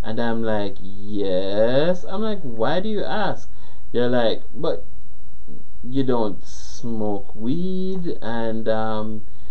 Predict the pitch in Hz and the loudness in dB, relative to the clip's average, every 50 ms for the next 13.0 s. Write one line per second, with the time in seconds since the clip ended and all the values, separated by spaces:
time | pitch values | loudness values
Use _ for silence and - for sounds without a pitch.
0 | - - - - - - 113 113 120 120 120 117 113 - - - 117 117 113 110 | 0 0 0 0 0 0 0 0 0 2 2 2 0 0 0 0 0 0 0 0
1 | 117 107 104 - - - 127 117 113 110 107 101 101 104 123 147 175 196 208 196 | 0 0 0 0 0 0 0 0 0 0 0 0 0 0 0 0 0 0 0 0
2 | - - - - 113 104 95 87 - - - - 104 104 - 110 101 101 98 92 | 0 0 0 0 0 0 0 0 0 0 0 0 0 0 0 0 0 0 0 0
3 | 82 - - - 175 190 196 190 190 180 190 185 180 180 185 185 180 - - 190 | 0 0 0 0 0 0 0 0 0 0 0 0 0 0 0 0 0 0 0 0
4 | 185 180 175 - - - - - - - 143 156 160 165 160 147 131 - - - | 0 0 0 0 0 0 0 0 0 0 0 0 0 0 0 0 0 0 0 0
5 | - 156 135 - - - - 101 113 110 - - - - - - 113 117 131 131 | 0 0 0 0 0 0 0 0 0 0 0 0 0 0 0 0 0 0 0 0
6 | - - - 127 113 107 - - 107 117 120 120 117 123 123 127 117 113 113 127 | 0 0 0 0 0 0 0 0 0 0 0 0 0 0 0 0 0 0 0 0
7 | 113 110 113 113 - - - - - - - - - - 123 120 113 117 - - | 0 0 0 0 0 0 0 0 0 0 0 0 0 0 0 0 0 0 0 0
8 | - 107 110 113 113 113 110 107 107 107 107 98 87 - - - 101 98 110 113 | 0 0 0 0 0 0 0 0 0 0 0 0 0 0 0 0 0 0 0 0
9 | 117 113 117 110 107 98 - - 113 113 113 110 113 110 110 113 113 - - - | 2 2 2 2 2 0 0 0 0 0 0 0 0 0 0 0 0 0 0 0
10 | 117 113 110 110 110 110 107 104 - - 85 107 107 107 - - - 127 117 120 | 0 -2 -2 -2 -2 -2 -2 0 0 0 -2 0 0 0 0 0 0 0 0 0
11 | 120 123 - 135 139 151 185 208 - - - - - - - - - 104 104 107 | 0 0 0 0 0 0 0 0 0 0 0 0 0 0 0 0 0 0 0 0
12 | 104 98 - - - 107 107 107 95 87 - - - - - 98 98 95 90 | 0 0 0 0 0 0 0 0 0 0 0 0 0 0 0 0 0 0 0